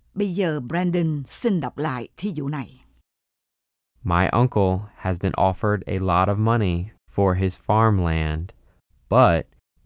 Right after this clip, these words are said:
Speaker 2: he says that he can't imagine not raising cows and chickens from which he gets little money. To many people, he ekes out an existence. Yet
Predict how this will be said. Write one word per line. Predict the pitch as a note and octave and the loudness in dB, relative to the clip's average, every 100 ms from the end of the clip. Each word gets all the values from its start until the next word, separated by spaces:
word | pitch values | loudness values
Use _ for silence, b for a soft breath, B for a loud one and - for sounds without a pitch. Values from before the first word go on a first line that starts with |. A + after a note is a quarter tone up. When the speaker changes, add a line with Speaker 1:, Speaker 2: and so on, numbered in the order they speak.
| - | -4
Speaker 2:
he | F2+ | -4
says | F2+ - A2 F#2 E2+ F2 | -2 0 2 2 0 -4
that | E2+ D#2+ - | -6 -6 -4
he | F2 - | -6 -6
can't | - E2+ C#2+ | -6 -4 -2
imagine | G#2 A2 A#2 A#2 F#2 D#2+ D#2+ G2+ - | -2 0 0 0 0 -2 -2 -6 -8
not | F2 E2 G2 | -4 -4 -2
raising | F#2 F#2 F#2 G2 G#2 | 0 0 0 -2 -2
cows | - E2+ E2 F2 G2+ | -4 -2 0 0 -4
and | - G#2 | -4 -4
chickens | - A#2 - E2+ E2 E2+ - b b b b | -2 -6 -4 -4 -4 -6 -14 b b b b
from | G2 F#2+ | 0 2
which | G2+ A#2 - - - | 2 2 0 -12 -8
he | F2 | -6
gets | F2+ F#2+ F#2+ - - | -4 0 0 -2 -6
little | F2 E2+ E2 | -2 0 0
money. | E2 E2+ D#2+ E2+ - _ _ _ _ _ _ _ _ - | 0 0 -2 -6 -12 _ _ _ _ _ _ _ _ -6
To | E2+ | 0
many | E2+ A2+ G2+ | 2 4 2
people, | F2 E2 E2 D#2+ | 0 -4 -2 -4
he | E2+ - F#2 F2+ F2+ _ _ _ _ | -4 -2 0 0 -2 _ _ _ _
ekes | G2 G2+ - - - - | -2 0 -2 -12 -16 -10
out | - A2 F#2+ E2 - _ - - | 0 4 4 2 -2 _ -20 -6
an | F#2 F2 | -2 0
existence. | E2+ G2 F#2 - D#2 D2+ - - - - _ _ _ - | 0 -2 -4 -2 -4 -4 -8 -20 -20 -20 _ _ _ -8
Yet | F2+ F2 G2 | 0 2 2